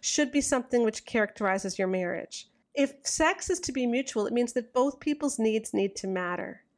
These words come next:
What's been missing out of the conversation is anything about women's needs. Um, one of the most, uh, interesting findings about that belief that a woman is obligated to give her husband sex is that it's related to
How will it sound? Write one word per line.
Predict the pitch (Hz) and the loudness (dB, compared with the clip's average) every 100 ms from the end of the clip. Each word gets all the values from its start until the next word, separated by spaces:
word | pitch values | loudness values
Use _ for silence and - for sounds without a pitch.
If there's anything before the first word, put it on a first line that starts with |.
| _ _ - | _ _ -6
What's | 240 247 240 | 0 0 2
been | 277 262 254 | 2 4 4
missing | 285 339 294 | 2 4 4
out | 254 254 | 4 2
of | |
the | 226 | 0
conversation | - 220 202 214 208 214 196 | 0 0 0 -2 -2 -2 0
is | 196 - _ | -2 -4 _
anything | 269 302 311 302 262 | 0 2 2 4 2
about | 240 220 202 | 4 2 2
women's | 208 202 196 - | 2 2 2 0
needs. | 196 190 185 - - | 0 -2 -4 -8 -2
Um, | 214 208 208 _ _ _ _ - _ _ - | 0 0 -4 _ _ _ _ -20 _ _ -6
one | 240 320 | 2 4
of | 381 | 4
the | 339 | 4
most, | 285 277 | 4 4
uh, | 254 - _ _ _ _ - | 0 0 _ _ _ _ 0
interesting | 285 285 302 277 247 | 2 2 0 0 0
findings | 233 214 202 196 | 0 0 0 -2
about | 202 196 190 | -2 -2 -2
that | 190 - | -4 -4
belief | 196 196 - - - _ _ | -6 -6 -8 -12 -18 _ _
that | - 202 | -2 0
a | |
woman | 202 220 220 | 2 2 2
is | 208 202 | 2 2
obligated | 202 208 202 196 | 0 0 -4 -4
to | 185 | -4
give | 190 | -4
her | 196 | -4
husband | 202 185 196 190 | -4 -4 -4 -4
sex | 196 185 - - - - - - - - | -4 -6 -10 -16 -20 -20 -18 -20 -20 2
is | 247 233 | 4 4
that | 262 | 4
it's | 269 247 247 | 2 0 2
related | 262 247 254 277 285 254 247 _ _ _ _ - | 2 4 2 2 2 2 0 _ _ _ _ -6
to | - 226 220 | 2 4 4